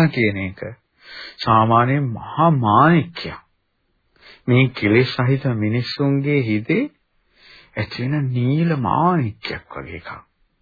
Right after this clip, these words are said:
ඒ නිසා මේ උතුම්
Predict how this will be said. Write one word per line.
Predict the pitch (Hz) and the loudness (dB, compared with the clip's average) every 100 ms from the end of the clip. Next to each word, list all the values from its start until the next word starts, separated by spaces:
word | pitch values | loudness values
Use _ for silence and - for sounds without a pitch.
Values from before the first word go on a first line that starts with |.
| _ _ _ _ _ _ _ _ _ _ _ _ _ _ _ _ - - - | _ _ _ _ _ _ _ _ _ _ _ _ _ _ _ _ -20 -20 -8
ඒ | - 120 | 0 2
නිසා | 120 127 165 160 | 2 2 2 2
මේ | 131 131 | 2 0
උතුම් | 113 110 | -2 -2